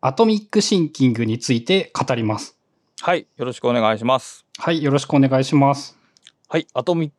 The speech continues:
Speaker 2: クシンキングとは何ぞや？
Speaker 1: <laughs> えーと、今回はですね、前回、だいぶ昔の倉下さんのお話に続いて、
Speaker 2: はい。
Speaker 1: えー、俺が自分で本を書いたので、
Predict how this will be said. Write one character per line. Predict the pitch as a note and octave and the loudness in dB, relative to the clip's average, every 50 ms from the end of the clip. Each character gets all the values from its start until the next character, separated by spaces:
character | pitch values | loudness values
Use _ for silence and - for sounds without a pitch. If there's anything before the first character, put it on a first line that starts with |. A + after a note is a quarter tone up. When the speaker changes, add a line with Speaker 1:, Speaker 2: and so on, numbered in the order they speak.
| _ _ _ | _ _ _
Speaker 2:
ク | D3+ D3 | -6 -6
シ | C#3+ - - D#3+ | -6 -4 -4 -4
ン | D3+ B2 | -4 -6
キ | - - C#3 | -6 -6 -4
ン | B2+ B2 A#2+ | -4 -2 -4
グ | C3+ A#2+ | -2 0
と | - D#3 | 2 4
は | C3 A2 G#2+ | 4 4 4
何 | A2+ C3 D3 D#3 | 2 2 2 2
ぞ | C#3 F3 | 4 2
や？ | F#3 A#2 - - _ _ _ _ _ - - - - - - | 2 2 0 -6 _ _ _ _ _ -20 -20 -18 -18 -14 -4
Speaker 1:
<laughs> | - E3+ - - - G3 C#3 - _ - | -2 -2 -2 0 -4 -4 -4 -4 _ -2
え | F3+ F#3 F#3+ F#3 F3+ F3+ F3 F3+ | 0 2 2 2 2 2 2 0
ー | F3 | 2
と、 | - F#3+ F3 - - - - - | 0 0 -2 -2 -6 -12 -4 0
今 | - A#3+ A3 F#3+ | 2 2 2 2
回 | - - D#3 C#3 C3 | 2 2 2 4 4
は | B2+ B2 | 2 2
で | A2+ A#2+ | 0 0
す | - - C3+ | 0 2 2
ね、 | C3+ B2+ A#2 A#2 B2+ | 2 2 0 -2 -2
前 | F#3 G#3 G#3+ F#3+ F#3 | -2 -2 -2 -2 -4
回、 | - - F#3+ D#3+ D3 C#3+ C#3 C3+ - _ _ _ _ _ | -2 0 2 2 2 2 0 -2 -6 _ _ _ _ _
だ | D#3 F3 G#3 | -2 0 0
い | G#3+ | 0
ぶ | G3 G#3+ | 0 0
昔 | G3+ G3+ G3 - F#3+ F3+ - F#3+ | 0 0 0 0 -2 -2 0 -2
の | F3+ F3+ F3 | -2 -2 -2
倉 | - G3 F3+ G3 F#3 | 0 2 2 2 0
下 | - - F#3+ - | 0 0 -2 0
さ | - E3 C#3+ C3+ | 2 2 4 4
ん | C3+ B2 | 4 2
の | A#2 A#2 | 2 0
お | B2 | 0
話 | - C#3 C3 C3 C3 C3 - C#3+ | 0 2 0 0 0 -2 0 0
に | C3+ C3 B2+ B2+ | 0 0 0 -2
続 | - - C#3 B2+ B2 C3 | -2 -2 -2 0 0 0
い | C3 A#2+ A#2+ | 0 0 0
て、 | - F#3 F#3+ F#3 F3 - - - - - - - - | 0 0 0 0 -2 -6 -16 -20 -20 -20 -20 -10 -4
Speaker 2:
は | - C3+ C3 | -2 0 0
い。 | |
Speaker 1:
え | B2+ B2 B2+ A#2+ A#2+ B2+ B2 B2 A#2+ A#2+ B2+ | 0 0 0 0 0 0 0 -2 -2 -4 -8
ー、 | - _ _ _ _ _ _ _ | -12 _ _ _ _ _ _ _
俺 | - C3 D#3 F3+ F3+ | -2 0 0 2 2
が | G3 G3+ G3 F#3+ - - _ _ _ _ - | 2 2 2 0 -4 -10 _ _ _ _ -4
自 | C3+ C3+ | -2 0
分 | C3+ D#3 D#3+ D#3 | 4 4 4 4
で | D#3 D3+ | 4 4
本 | - F3+ F3 D#3 C3 | 4 4 4 4 2
を | A#2+ A#2 | 2 2
書 | C#3+ C#3+ | 0 0
い | C3+ C3 | 0 -2
た | - A#2 | -4 -4
の | G#2 G#2+ G#2+ | -4 0 0
で、 | C#3+ E3+ E3+ - | 0 0 0 -4